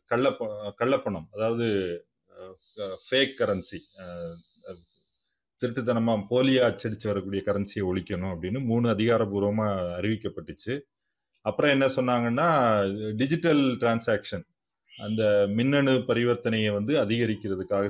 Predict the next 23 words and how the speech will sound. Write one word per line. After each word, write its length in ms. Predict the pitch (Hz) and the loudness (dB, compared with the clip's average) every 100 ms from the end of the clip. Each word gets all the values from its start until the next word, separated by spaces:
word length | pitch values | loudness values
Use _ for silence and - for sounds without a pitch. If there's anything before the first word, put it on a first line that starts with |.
| - | -4
செய்யறோம், 340 | 95 90 95 80 | -6 -4 -4 -6
அது 220 | 107 113 - | -10 -10 -4
பின்னாடி 240 | 117 110 98 | -2 -2 -4
சேர்த்துக்கிட்டது. 640 | 101 90 87 82 82 90 143 _ _ _ _ _ _ | -8 -8 -14 _ -8 -6 -6 _ _ _ _ _ _
அப்புறம் 360 | - 110 151 151 | -8 -4 2 2
சொன்னது, 720 | 147 131 131 160 175 147 123 | 2 4 4 4 6 6 6
நம்முடைய 480 | 117 120 127 127 120 | 2 2 2 4 2
பொருளாதாரத்துல 600 | 117 139 143 135 131 135 135 | 2 2 4 4 2 2 0
இவ்வளவு 500 | 117 135 131 127 - | 2 2 4 2 2
ப-, 260 | 110 110 110 | 2 2 2
கேஷ் 220 | 123 139 - | 2 2 -2
வந்து 220 | 117 113 | -4 -2
தேவையில்லை, 540 | 113 120 117 92 87 92 - _ _ _ _ - | 0 2 2 0 0 0 -4 _ _ _ _ -16
இந்த 80 | 101 | -2
கேஷ் 260 | 123 131 127 | 0 2 0
அதிகமா 400 | 113 127 131 120 | 0 0 2 2
இருக்கிறதுனால 640 | 113 120 113 107 104 101 | 0 0 0 0 0 0
தான் 380 | 104 160 175 113 107 | 0 0 -2 -6 -2
விலைவாசி 520 | 123 127 120 113 120 | 2 4 4 2 -2
உயருது, 580 | 110 107 101 98 120 127 - _ _ _ - | 0 0 0 0 0 -2 -8 _ _ _ -10
அ, 220 | 107 107 | -4 -2
ஊழல் 360 | 110 127 127 110 | 0 2 2 2
நடக்குது, 680 | 101 101 107 98 127 135 | 0 -2 -2 0 0 -2